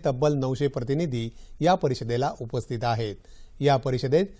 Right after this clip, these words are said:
कृषी जैव स्रोतांच्या संरक्षणावर चर्चा होणार आहे. कृषी क्षेत्रातल्या माहितीची देवाणघेवाण तसंच जर्म प्लाझमच्या देवाणघेवाणीसाठीचं व्यासपीठ या परिषदेमुळे उपलब्ध होणार आहे. जर्म प्लाझममुळे नव्या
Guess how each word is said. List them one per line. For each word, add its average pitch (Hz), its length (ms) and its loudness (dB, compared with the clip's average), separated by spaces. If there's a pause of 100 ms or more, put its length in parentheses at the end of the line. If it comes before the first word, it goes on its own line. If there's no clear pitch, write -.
(240)
कृषी 175 300 2
जैव 202 300 4
स्रोतांच्या 170 640 0
संरक्षणावर 139 640 0
चर्चा 127 360 -4
होणार 120 280 -2
आहे. 113 280 -2 (600)
कृषी 185 260 4
क्षेत्रातल्या 156 520 2
माहितीची 139 460 2
देवाणघेवाण 135 680 2 (340)
तसंच 180 220 4
जर्म 165 360 4
प्लाझमच्या 175 580 4
देवाणघेवाणीसाठीचं 147 1120 2
व्यासपीठ 127 580 -2 (440)
या 190 160 8
परिषदेमुळे 156 600 2
उपलब्ध 131 440 -2
होणार 123 300 -2
आहे. 113 500 -2 (640)
जर्म 208 220 10
प्लाझममुळे 196 640 4 (220)
नव्या 151 280 6